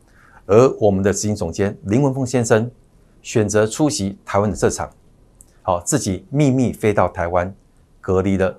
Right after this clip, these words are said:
二十一天，就为了活动当天给我们台湾人一个惊喜。而全球就在直播着台湾那场晚宴的现况。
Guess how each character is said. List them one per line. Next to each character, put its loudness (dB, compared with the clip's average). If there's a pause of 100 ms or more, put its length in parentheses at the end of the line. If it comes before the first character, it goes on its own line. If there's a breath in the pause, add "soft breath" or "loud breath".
(120)
二 2
十 -4
一 -6
天， -4 (880 soft breath)
就 4
为 8
了 2
活 0
动 0
当 0
天 -2 (140)
给 2
我 4
们 -4
台 0
湾 2
人 -4 (260)
一 -4
个 2
惊 -4
喜。 -10 (1400 soft breath)
而 8
全 2
球 4
就 2
在 2
直 -4
播 0
着 0 (160)
台 0
湾 2
那 0
场 -4
晚 -2
宴 -2
的 -6
现 -2
况。 -2